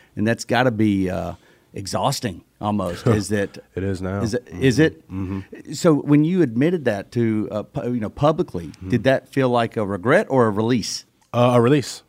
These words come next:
Speaker 2: for sure. Uh, a release of, uh, emotions, anger, frustration, tears, uh, sadness, uh, darkness, loneliness, everything. You know,
Speaker 1: Mm.
Speaker 2: when you talked about it, it was,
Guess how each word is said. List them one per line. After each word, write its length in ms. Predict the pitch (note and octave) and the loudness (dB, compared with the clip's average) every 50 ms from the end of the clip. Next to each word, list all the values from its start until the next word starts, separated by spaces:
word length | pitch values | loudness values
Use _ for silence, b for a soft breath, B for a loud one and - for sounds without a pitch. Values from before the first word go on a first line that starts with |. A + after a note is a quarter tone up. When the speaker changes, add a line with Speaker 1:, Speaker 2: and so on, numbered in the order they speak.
| _ _ | _ _
Speaker 2:
for 120 | - A#2+ A2+ | -6 -6 -4
sure. 320 | - - C3 B2+ G2+ - B B B B B B B B B B B B B B B B _ - | 0 2 2 2 2 0 B B B B B B B B B B B B B B B B _ -2
Uh, 520 | G2 G#2 G#2 G2+ G2 F#2+ F#2 F#2 F2+ F2 - - | 2 4 4 4 4 4 2 0 -2 -6 -8 -10
a 60 | G2 F#2 | -8 -6
release 320 | F#2 G2+ G#2+ A2+ G#2+ - | -4 -2 -2 -2 -2 -2
of, 200 | A2 F#2+ F2+ E2+ | -6 -6 -6 -6
uh, 40 | - G2 F#2+ F#2 | -6 -6 -6 -6
emotions, 640 | - F#2+ G2 G#2 G#2+ G#2+ - - A#2 G#2+ G2+ - - - | -6 -4 -2 0 0 0 0 -2 -4 -4 -4 -8 -6 -4
anger, 300 | G2+ G#2+ G#2+ G#2+ A2 G#2 | -4 -2 -2 -2 -2 -4
frustration, 800 | - - G2 - - - A#2 A2 G#2+ - - A2+ G#2 G#2+ G#2 G2 | -4 -8 -8 -8 -6 -4 -2 -2 -2 -2 -4 -4 -4 -4 -4 -6
tears, 880 | - - A2 A2 G#2+ G#2+ G#2+ G#2 G#2 G#2 G2+ - - - - - - - | -4 -2 0 2 2 2 2 2 2 0 -2 -4 -6 -8 -8 -10 -10 -8
uh, 300 | F#2 F#2 F2+ F2+ F2+ F2 | -6 -4 -4 -4 -4 -4
sadness, 1080 | E2+ - - - G2 F#2 G2+ G#2 G#2 G#2+ G#2+ G#2 G2+ - - - - - - - - - _ - - | -6 -8 -6 -6 -4 -2 -2 -2 0 0 0 0 -2 -2 -6 -8 -8 -10 -12 -14 -18 -20 _ -16 -12
uh, 240 | F2 E2 D#2 D#2+ D2+ D2+ D#2+ _ | -10 -10 -10 -10 -12 -14 -12 _
darkness, 580 | - E2 G#2 G#2+ - - A2+ A2 G2+ - - - | -6 -2 -2 -4 -2 -2 -4 -4 -4 -6 -10 -8
loneliness, 640 | F2 F#2 G#2 A#2 A#2+ A#2+ A#2 A#2 A#2 G#2+ - - | -2 0 2 4 4 4 4 4 2 0 -2 -6
everything. 420 | F#2+ A#2+ C#3 C#3 - G2+ F2+ E2+ - _ _ _ _ _ - | -4 0 0 0 0 -2 -6 -6 -12 _ _ _ _ _ -8
You 100 | A#2 A2+ | -4 -4
know, 100 | G#2+ G#2 | -2 -2
Speaker 1:
Mm. 40 | |
Speaker 2:
when 60 | G#2 G2+ | -2 -4
you 60 | F#2 | -4
talked 300 | - G#2+ G#2 A2+ - - | -2 -2 -2 -2 -2 -2
about 220 | G#2 G2+ F#2+ F2+ | -2 -2 -2 -2
it, 80 | F2 F2+ | -4 -4
it 80 | G2 | -4
was, 260 | F#2+ F#2 F2+ - - | -4 -6 -8 -10 -12